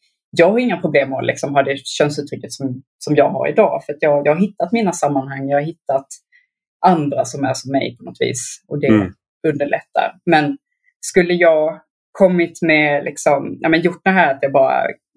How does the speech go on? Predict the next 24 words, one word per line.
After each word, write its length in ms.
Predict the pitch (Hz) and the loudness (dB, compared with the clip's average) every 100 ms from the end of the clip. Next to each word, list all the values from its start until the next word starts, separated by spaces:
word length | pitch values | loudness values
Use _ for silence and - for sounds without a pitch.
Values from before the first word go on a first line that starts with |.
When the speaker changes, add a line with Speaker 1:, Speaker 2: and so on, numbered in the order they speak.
| - _ | -20 _
Speaker 1:
bytte 260 | - 180 175 | -2 0 0
ut 160 | 151 147 | -2 0
garderoben 720 | 156 160 151 143 143 143 139 - | 0 2 2 4 2 2 -4 0
och 400 | 147 139 135 - | 2 4 2 -2
kommit 220 | 147 143 | -2 -2
till 100 | 143 | -2
skolan 400 | - 143 139 131 | -2 2 2 2
en 80 | 135 | -2
dag, 280 | 135 131 127 | 0 0 0
liksom, 400 | 117 - 131 131 | -6 -6 -8 -6
i 40 | |
det 160 | 139 143 | -4 -4
som 140 | 165 | 0
jag 120 | 147 131 | -2 -2
var 140 | 135 | -4
bekväm 380 | 147 - 147 - | -4 -2 -2 -2
i, 200 | 147 151 _ - - _ | -6 -8 _ -20 -20 _
det 60 | - | 2
hade 140 | 202 | 2
fått 160 | 202 208 - - | 2 -4 -12 -4
helt 260 | 285 180 180 | 0 0 2
andra 240 | 175 156 | 2 0
konsekvenser. 580 | - 139 - 175 147 - - _ _ 165 | -8 -12 -2 -2 -2 -8 -12 _ _ -4
Ehm, 240 | 147 131 | -2 -4